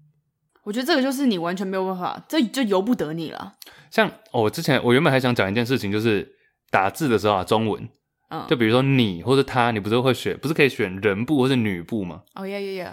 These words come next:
Speaker 2: 以前我都会很下意识的，比如说我今天跟一个男生讲话，我就是用人部的；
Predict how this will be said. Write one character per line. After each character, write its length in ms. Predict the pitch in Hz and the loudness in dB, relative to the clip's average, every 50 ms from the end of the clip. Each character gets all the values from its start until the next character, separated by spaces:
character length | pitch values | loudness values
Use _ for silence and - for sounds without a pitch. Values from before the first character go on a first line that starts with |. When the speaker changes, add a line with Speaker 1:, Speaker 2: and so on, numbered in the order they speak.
| - - | -4 -2
Speaker 2:
以 100 | 127 117 | -2 0
前 180 | - 143 156 | 2 2 2
我 120 | 170 139 113 | 4 4 4
都 100 | 135 160 | 4 4
会 80 | 185 | 4
很 160 | 165 147 107 101 | 4 2 -2 -2
下 260 | - - 139 131 127 | 0 0 2 2 4
意 80 | 127 | 2
识 160 | 123 - 135 110 | 2 0 -2 -2
的， 80 | 98 | -2
比 120 | 87 104 104 | -2 -2 -2
如 80 | 107 | 0
说 100 | 113 127 | 2 2
我 60 | 110 | 2
今 100 | 101 110 | 2 2
天 80 | 113 117 | 0 0
跟 180 | 117 120 117 117 | 0 0 0 0
一 40 | |
个 80 | 110 107 | 0 -2
男 180 | 101 95 92 92 | -2 -4 -6 -6
生 160 | 107 107 101 | -6 -8 -8
讲 160 | - 78 80 | -8 -10 -8
话， 100 | 92 98 | -6 -6
我 80 | 87 85 | -6 -6
就 140 | 85 98 | -6 -8
是 80 | 98 95 | -8 -6
用 240 | 101 98 92 87 - | -6 -6 -6 -8 -10
人 300 | 101 98 95 85 90 95 | -6 -6 -6 -6 -6 -6
部 180 | 101 107 92 85 | -8 -8 -8 -8
的； 160 | - - - | -10 -14 -16